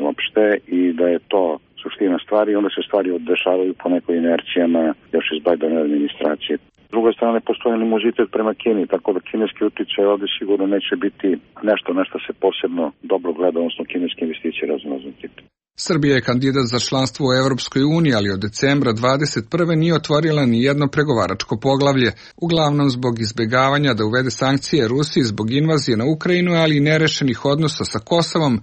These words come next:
Speaker 2: i stanja demokratije i vladavine prava u zemlji. Osim toga, Srbija jača saradnju sa Kinom. Američki profesor Daniel Server kaže da postoji jasno dvostranačko nezadovoljstvo u Kongresu i State Departmentu Srbijom i njenim ponašanjem.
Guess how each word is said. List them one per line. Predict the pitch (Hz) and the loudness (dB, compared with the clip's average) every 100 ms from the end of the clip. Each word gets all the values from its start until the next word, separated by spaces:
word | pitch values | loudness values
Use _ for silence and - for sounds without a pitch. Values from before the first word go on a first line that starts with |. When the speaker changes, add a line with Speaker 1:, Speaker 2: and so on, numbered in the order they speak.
| - - - - | -6 -20 -20 -16
Speaker 2:
i | - 175 | -4 -4
stanja | - 160 156 139 | 0 2 4 2
demokratije | 117 107 104 135 131 - 147 | 0 -2 -2 0 0 0 0
i | 113 | 2
vladavine | 113 107 117 120 117 | 0 2 0 0 0
prava | 107 92 92 | -2 -2 -2
u | 107 | -2
zemlji. | 113 131 127 107 - _ | 2 2 2 0 -4 _
Osim | - 147 143 139 | -2 -2 0 -2
toga, | 117 147 160 | 0 0 0
Srbija | 156 147 143 147 | 0 -2 0 2
jača | 139 117 113 127 | 4 2 0 -4
saradnju | - 127 107 92 92 | -2 0 0 -2 -6
sa | 117 | -8
Kinom. | - 139 135 131 107 92 _ _ - | -4 0 2 2 0 -4 _ _ -4
Američki | 135 127 110 - 113 | 0 0 -2 -6 -6
profesor | 120 147 156 143 139 | -2 -2 -2 -4 -4
Daniel | 127 139 143 127 | 0 2 2 0
Server | - 151 151 147 135 | -2 -2 0 -2 -2
kaže | 143 147 139 151 | 0 0 0 -2
da | 113 | -2
postoji | 113 - 160 135 | -4 -4 0 2
jasno | 139 156 160 143 107 | 2 2 0 -4 -4
dvostranačko | 104 117 151 - - 147 160 135 - 107 | -4 0 0 -2 -2 0 2 0 -4 -4
nezadovoljstvo | 101 104 104 107 135 165 165 120 | -4 -4 -4 -2 0 0 0 -2
u | |
Kongresu | 101 - 143 160 165 117 | -2 -2 0 0 0 -2
i | 101 | -4
State | - 156 139 | -2 0 0
Departmentu | 113 131 147 156 160 151 | 0 0 0 0 -4 -4
Srbijom | 87 156 156 170 170 | -6 -4 0 2 2
i | 151 | 2
njenim | 95 90 101 | 0 -4 -4
ponašanjem. | 120 135 139 156 143 110 | 0 2 2 0 0 -2